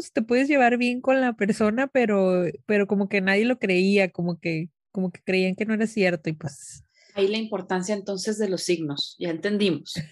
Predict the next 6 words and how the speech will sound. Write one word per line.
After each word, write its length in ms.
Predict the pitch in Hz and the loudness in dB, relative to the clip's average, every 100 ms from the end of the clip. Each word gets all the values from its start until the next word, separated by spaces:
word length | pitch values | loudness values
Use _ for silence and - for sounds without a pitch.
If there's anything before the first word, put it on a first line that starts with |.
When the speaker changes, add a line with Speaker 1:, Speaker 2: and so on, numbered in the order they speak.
| _ _ - _ _ _ | _ _ -20 _ _ _
Speaker 2:
Solitas 420 | - 208 220 240 | -2 2 2 0
nos 140 | 202 196 | -2 -4
estamos 380 | 180 180 175 175 | -2 0 0 -2
Speaker 1:
Si 280 | - 269 233 | 2 6 6
eres, 280 | 247 254 | 8 4
Speaker 2:
respondiendo. 80 | 156 | 2